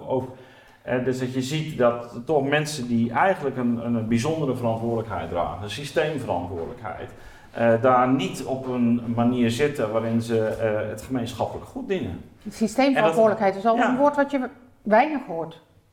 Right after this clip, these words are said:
Speaker 1: Ja, dus je hebt, je hebt, je hebt, je bent gewoon verantwoordelijk voor, eh, voor, voor hoe het mensen die van jou afhankelijk zijn, eh, voor, voor, van iets heel elementairs, bijvo-, je geld bijvoorbeeld, hoe, hoe die daarmee omgaan.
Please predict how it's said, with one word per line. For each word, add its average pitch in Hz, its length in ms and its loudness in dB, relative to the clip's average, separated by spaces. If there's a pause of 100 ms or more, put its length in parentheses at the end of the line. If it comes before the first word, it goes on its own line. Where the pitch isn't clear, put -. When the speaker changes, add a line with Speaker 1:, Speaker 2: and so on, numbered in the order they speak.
(200)
Speaker 1:
Ja, 208 200 4
dus 156 180 -2
je 202 60 2
hebt, 190 120 2
je 180 100 2
hebt, 175 160 2
je 170 60 0
hebt, 160 180 0
je 147 120 2
bent 143 340 0
gewoon 131 240 0
verantwoordelijk 135 680 4
voor, 107 540 4
eh, 107 400 -2
voor, - 240 -12
voor 127 280 0
hoe 139 160 0
het - 200 0 (240)
mensen 156 560 0
die - 120 -6
van 123 120 -2
jou 147 220 4
afhankelijk 117 540 -2
zijn, 104 360 -4 (760)
eh, - 100 -8 (280)
voor, 120 260 -6
voor, - 260 -4 (140)
van 143 100 -8
iets 147 200 -6
heel 202 260 2
elementairs, 135 920 0
bijvo-, 123 240 -10
je 120 160 0
geld - 440 -2
bijvoorbeeld, 104 420 -2 (480)
hoe, 160 240 -4
hoe 175 120 0
die 127 100 0
daarmee 87 280 0
omgaan. 117 540 -6